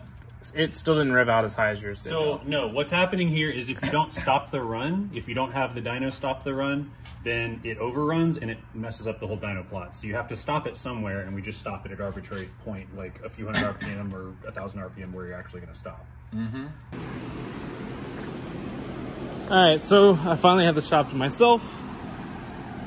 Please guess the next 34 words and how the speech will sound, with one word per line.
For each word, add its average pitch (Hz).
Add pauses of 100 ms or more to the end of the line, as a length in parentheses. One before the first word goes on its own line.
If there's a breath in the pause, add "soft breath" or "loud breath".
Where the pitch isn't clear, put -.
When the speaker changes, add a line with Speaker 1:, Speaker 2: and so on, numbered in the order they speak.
Speaker 1:
Uh, 123
they're 131
running 147
in 135
and 131
out 131
on 123
this 117
dyno 127
all 135
day, 139
so 127
I 113
couldn't 127
really 123
have 120
the 113
car 110
inside. 123 (380)
I 113
have 135
it 135
inside 117
now, 110 (960)
and 104
it's 120
time 120
to 117
get 117
to -
work 117
on 110
this 104
dent. 101